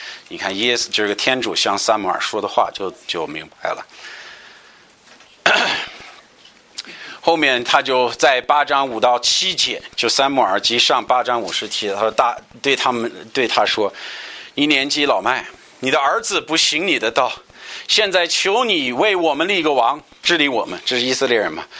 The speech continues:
像列国一般。他说：“他们既说为我们立王，治理我们，撒母耳便不喜悦。”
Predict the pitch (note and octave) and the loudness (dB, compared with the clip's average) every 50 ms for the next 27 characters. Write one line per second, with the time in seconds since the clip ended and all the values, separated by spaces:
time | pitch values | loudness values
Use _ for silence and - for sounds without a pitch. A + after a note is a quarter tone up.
0 | - - - - - - - - - - C3+ C3+ D3 G3 B3+ A3+ F#3 B2+ C3 A#2 | -16 -16 -16 -18 -18 -10 -4 0 2 2 4 4 2 2 2 2 2 2 0 0
1 | G#2 G2+ G2 - - F3+ - - - - - - - - - - - - - - | 0 0 0 -2 -2 -2 -2 -6 -12 -20 -20 -20 -20 -20 -20 -20 -20 -20 -20 -8
2 | - - F#3+ A3+ B3+ B3+ A3+ - - _ _ _ - _ - - - - _ _ | -4 0 2 4 4 4 2 -2 -8 _ _ _ -20 _ -20 -20 -20 -20 _ _
3 | _ _ - - - - - - - - - - F#3 G3 G3 G3+ G3 - - A3+ | _ _ -14 -12 -12 -12 -12 -12 -14 -2 2 2 2 4 2 0 0 2 2 2
4 | G3+ - - A3+ A3+ A3+ A3 G#3+ G3 F#3+ G3+ G#3+ G#3 F3+ E3+ D#3+ D#3 D3 B2+ D3 | 2 2 2 4 4 4 4 2 2 2 2 4 4 4 2 2 2 2 2 2
5 | E3 F3+ G#3 F#3+ D#3 C3 A#2+ G#2+ G#2 A#2+ C3+ - - - - - - - - - | 2 2 2 0 2 4 4 4 4 2 -2 -6 -16 -20 -20 -10 -4 -2 0 2
6 | C#4+ C4+ A#3+ G3+ F#3 E3+ D3 B2 A#2 - G#2 G2 F2+ - - - - - - - | 4 4 4 2 2 2 2 0 0 -2 -4 -8 -8 -10 -14 -20 -20 -18 -18 -12
7 | - - - - G3 G#3+ G#3 A3 A#3 A3 G#3 F3 C3+ A#2 A2 - - E3+ D#3 C#3 | -6 -2 -2 0 2 2 2 0 0 0 2 2 2 2 0 0 0 0 0 0
8 | B2 - - A#2+ A#2+ A#2 A2+ - - - - A#2+ B2+ C3+ B2+ B2 - | -2 -6 -4 -2 0 2 2 2 2 0 -2 -2 -2 -2 -4 -4 -6